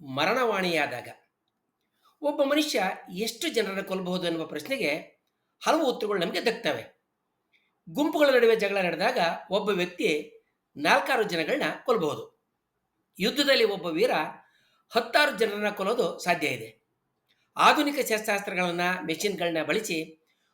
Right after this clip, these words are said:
ನೂರಾರು ಜನರನ್ನ, ಬಾಂಬ್‌ಗಳನ್ನ ಬಳಸಿ ಸಾವಿರಾರು ಜನಗಳನ್ನ,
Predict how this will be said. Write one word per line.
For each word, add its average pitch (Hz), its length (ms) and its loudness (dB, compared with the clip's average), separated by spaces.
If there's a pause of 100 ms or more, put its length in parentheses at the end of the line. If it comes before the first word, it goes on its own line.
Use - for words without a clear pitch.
(100)
ನೂರಾರು 247 380 8
ಜನರನ್ನ, 185 400 -2 (220)
ಬಾಂಬ್‌ಗಳನ್ನ 180 440 0
ಬಳಸಿ 175 540 -4 (360)
ಸಾವಿರಾರು 214 440 2
ಜನಗಳನ್ನ, 151 340 -2